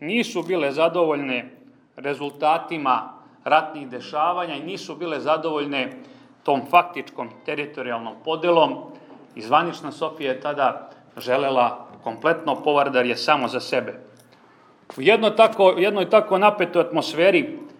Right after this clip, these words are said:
ne bi li se sačuvao Balkanski savez, mudre evropske de-, diplomate su predlagale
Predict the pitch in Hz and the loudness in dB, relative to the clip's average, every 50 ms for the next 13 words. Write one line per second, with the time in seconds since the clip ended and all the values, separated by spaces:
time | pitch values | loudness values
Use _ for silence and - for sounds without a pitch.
0 | - - _ _ - 151 175 170 175 175 175 170 - 160 - - 160 156 - - | -20 -20 _ _ 0 0 4 4 6 4 4 2 0 -2 -2 -2 -2 -2 2 4
1 | 202 214 208 180 156 151 165 170 170 165 165 151 147 156 - 151 147 - - 165 | 6 8 8 8 6 8 6 4 4 2 -2 -4 -6 -6 -8 -8 -4 0 4 6
2 | 170 175 180 170 147 123 - - - - - - - - _ _ - 156 170 226 | 6 6 6 4 0 -2 -4 -10 -14 -18 -20 -20 -20 -20 _ _ -14 -6 -2 -2
3 | 262 226 214 180 139 127 - - - 175 190 196 190 180 - - - 131 123 135 | 0 2 4 4 2 2 0 -2 -2 0 2 2 2 2 0 -4 -6 -6 -4 -6
4 | 139 139 - 139 139 - 160 170 185 190 185 165 - 165 139 - - 147 131 - | -8 -8 -10 -12 -10 -4 0 0 2 4 2 2 0 -2 -6 -6 -6 -10 -8 -6
5 | 139 135 127 143 143 151 170 180 175 190 170 156 143 131 | -8 -6 0 4 6 6 6 6 6 4 4 4 2 0